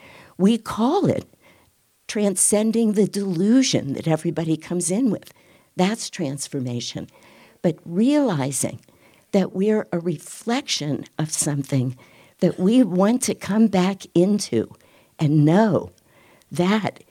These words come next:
is how meditation becomes transformation. To really learn to enjoy that silence. Swamiji said in a talk that he gave that I heard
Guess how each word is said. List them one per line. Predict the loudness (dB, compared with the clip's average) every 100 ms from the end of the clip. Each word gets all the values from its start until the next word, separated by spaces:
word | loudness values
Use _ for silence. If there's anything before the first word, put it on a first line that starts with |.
| _ -2
is | 0
how | 0
meditation | 2 2 0 -2 -2 0 0 -2 -6 -8 -20 -20 _
becomes | -8 -6 -4 -4 -4 -6 _
transformation. | -4 -4 -2 -6 -4 -2 -2 -4 -8 -12 _ -20 _ -6
To | -4
really | -4 0 4 4 4 2
learn | 2 0 0 2 2 2 -2
to | 0 2
enjoy | 2 0 -2 0 0 0 -4 -10 -20 _ _ -20
that | -16 -4 -2 0 -2 -4 _ _ _ _ _
silence. | -2 0 0 -2 0 0 0 -6 -8 _ _
Swamiji | -4 0 0 -2 -4
said | -2 -4 -2
in | -4
a | -4
talk | -6 -4 -2
that | -4 -4
he | -2
gave | 0 0 -4
that | -4
I | -4
heard | -4 -2 -2 -4